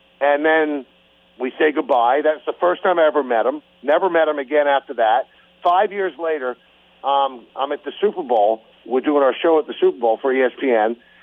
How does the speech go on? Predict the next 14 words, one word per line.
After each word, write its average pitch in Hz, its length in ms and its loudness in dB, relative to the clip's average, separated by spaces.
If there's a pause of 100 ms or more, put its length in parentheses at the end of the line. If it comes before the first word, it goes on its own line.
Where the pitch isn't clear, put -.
and 139 120 2
I'm 143 100 2
at 143 100 0
the 156 60 2
E 151 120 4
S 143 160 2
P 160 120 0
N 208 140 2
party. 87 360 -2 (580)
And 120 480 2
again, 165 400 2
five 220 280 2
years 214 240 -4
later, 190 380 0